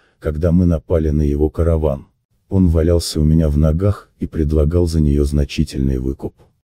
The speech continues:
Все время этот сарацин повторял: «Джабер, Джабир, Джабер». Это мусульманское имя великого Гебера. Звёздочка, так я всё устрою, Готфрид.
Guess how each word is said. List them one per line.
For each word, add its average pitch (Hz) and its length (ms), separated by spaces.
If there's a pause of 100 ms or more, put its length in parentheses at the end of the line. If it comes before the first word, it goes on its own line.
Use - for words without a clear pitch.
(140)
Все - 280
время 82 360
этот 67 300
сарацин 71 560
повторял: 76 600
«Джабер, 71 520 (120)
Джабир, 71 520
Джабер». 76 580 (280)
Это 90 220
мусульманское 85 920
имя 82 420
великого 73 600
Гебера. 73 680 (240)
Звёздочка, 92 760 (140)
так 101 240
я 87 100
всё - 240
устрою, 78 640
Готфрид. 71 580